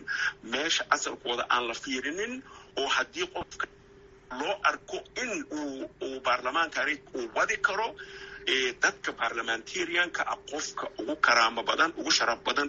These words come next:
ugu awood badan ha u dhiibtaan meesha. Aqalka sare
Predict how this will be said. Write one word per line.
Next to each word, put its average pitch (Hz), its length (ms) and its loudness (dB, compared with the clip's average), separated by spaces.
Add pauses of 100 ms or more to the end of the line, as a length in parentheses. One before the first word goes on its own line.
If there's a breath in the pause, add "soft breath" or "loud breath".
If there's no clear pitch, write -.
ugu 127 240 -2
awood 113 320 2
badan 113 240 6 (300 loud breath)
ha - 160 10 (120)
u 151 160 -4
dhiibtaan - 440 4
meesha. - 300 2 (640 loud breath)
Aqalka - 500 4
sare - 260 4